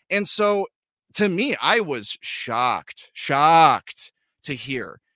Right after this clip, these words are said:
that Jaden was the one who punched the wall. Like, I would expect to hear that. I would have expected Rudy to do that.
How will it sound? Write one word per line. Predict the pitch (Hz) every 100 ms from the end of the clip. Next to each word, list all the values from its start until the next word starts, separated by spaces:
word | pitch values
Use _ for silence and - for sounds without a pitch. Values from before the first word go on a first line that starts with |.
| _ -
that | 139 131 113
Jaden | 120 156 180 131
was | 131 160
the | 175
one | 196 214
who | 240
punched | 247 247 -
the | 233
wall. | 254 311 269 90 _ _ _ -
Like, | 170 185
I | 247
would | 269
expect | 220 - 247 202
to | 165
hear | 214
that. | 190
I | 180
would | 214
have | 214
expected | 208 - 190 180 165
Rudy | 156 247 220
to | 165
do | 135 123
that. | 98